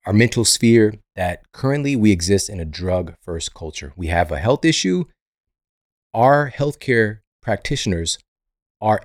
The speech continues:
inundated with the standard of care and beliefs. Unfortunately,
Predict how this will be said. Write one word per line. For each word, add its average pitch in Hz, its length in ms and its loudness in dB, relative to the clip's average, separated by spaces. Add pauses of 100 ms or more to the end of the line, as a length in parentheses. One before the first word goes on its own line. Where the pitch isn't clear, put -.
inundated 123 640 0 (540)
with 110 400 2 (100)
the 101 80 -10
standard 117 380 -2
of 117 100 -2
care 78 440 -8
and 107 180 -4
beliefs. 123 580 0
Unfortunately, 104 880 -6